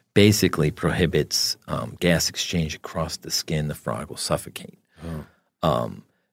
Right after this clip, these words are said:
Speaker 1: Bisal is visible with lesions on the skin, so you can see,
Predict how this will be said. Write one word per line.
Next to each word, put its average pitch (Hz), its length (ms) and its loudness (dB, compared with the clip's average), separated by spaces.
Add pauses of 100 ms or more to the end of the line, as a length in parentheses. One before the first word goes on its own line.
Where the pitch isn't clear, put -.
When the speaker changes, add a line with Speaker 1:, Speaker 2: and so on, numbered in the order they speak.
(320)
Speaker 1:
Bisal 90 840 4
is 78 180 -10
visible 82 460 2
with 76 180 -4
lesions 82 680 -2
on 78 160 -4
the 73 100 -10
skin, 76 460 -6
so - 140 -4
you 78 200 -6
can 78 160 -10
see, - 500 -6